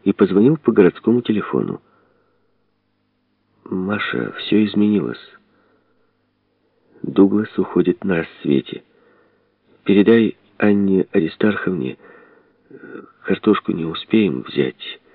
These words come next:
мешки в совхозе». Бледное лицо его брезгливо и страдальчески наморщилось, и, видимо, перебивая поток слов,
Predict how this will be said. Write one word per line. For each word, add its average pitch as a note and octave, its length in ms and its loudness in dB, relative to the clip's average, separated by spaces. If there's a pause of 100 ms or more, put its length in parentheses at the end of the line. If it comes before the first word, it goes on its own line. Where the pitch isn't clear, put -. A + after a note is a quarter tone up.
(460)
мешки - 340 -2
в - 100 -2
совхозе». E2+ 520 -2 (1800)
Бледное B2 520 4
лицо A#2+ 320 2
его B2+ 260 4 (360)
брезгливо G#2+ 680 4
и - 220 -2
страдальчески G#2+ 840 2
наморщилось, A2 640 0 (680)
и, G2+ 100 4
видимо, B2+ 440 6 (160)
перебивая A2+ 580 4
поток A2 380 0
слов, - 400 2